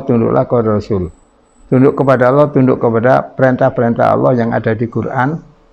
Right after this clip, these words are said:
dan menjauhi larangan-larangan Allah yang ada di Quran. Tunduk kepada Rasul juga penyempurna.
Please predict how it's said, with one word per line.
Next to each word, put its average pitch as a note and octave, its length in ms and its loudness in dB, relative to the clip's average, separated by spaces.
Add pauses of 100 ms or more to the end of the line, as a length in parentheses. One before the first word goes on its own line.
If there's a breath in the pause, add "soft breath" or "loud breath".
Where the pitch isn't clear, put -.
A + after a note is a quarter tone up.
(720)
dan C3+ 400 -2 (400)
menjauhi B2 720 2 (400)
larangan-larangan B2 640 2
Allah C3 240 2
yang A2+ 240 0
ada A2 160 -2
di G#2+ 240 -4
Quran. C3 560 -6 (160)
Tunduk B2+ 240 0
kepada B2 240 2
Rasul D#3 240 0
juga - 560 -2 (320)
penyempurna. D#3 720 0